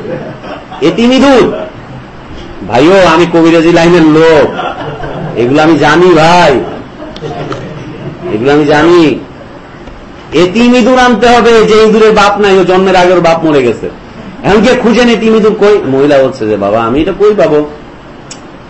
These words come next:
এতিম ইঁদুর পাওয়া কি সম্ভব? এটা তো সম্ভবই না, এটা কোনোই সম্ভব না।" এতিম ইঁদুর নিয়ে আসেন, আর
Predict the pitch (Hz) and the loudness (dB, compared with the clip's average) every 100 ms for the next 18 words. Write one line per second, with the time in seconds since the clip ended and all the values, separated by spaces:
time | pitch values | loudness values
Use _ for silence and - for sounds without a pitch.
0 | - - 139 165 165 160 156 151 - 196 | -18 -8 0 2 2 0 -2 -2 -2 0
1 | 208 175 165 - - - - 139 139 139 | 2 2 2 -2 -10 -18 -20 -20 -20 -18
2 | 131 131 127 - - - - 170 - - | -18 -18 -20 -20 -20 -20 -16 -14 -14 -6
3 | 160 196 185 208 226 254 277 247 196 - | -2 0 2 2 2 2 2 2 0 -2
4 | - - - - - 320 - - - - | -12 -20 -20 -20 -16 -16 -16 -20 -20 -20
5 | - - - - - - - 151 165 175 | -20 -20 -20 -20 -20 -20 -16 -6 -2 0
6 | 180 208 214 180 165 151 147 143 143 - | 2 2 2 0 -2 -2 -2 -2 -6 -16
7 | - - - - - - - - - - | -20 -20 -20 -18 -20 -20 -20 -20 -20 -20
8 | - - - - - - 160 - 120 120 | -18 -18 -18 -20 -20 -12 -10 -10 -12 -14
9 | 123 127 - 220 233 247 240 220 247 247 | -16 -10 -2 0 2 2 2 2 2 2
10 | 247 - 277 440 - - 160 | 0 0 0 0 -4 -4 -2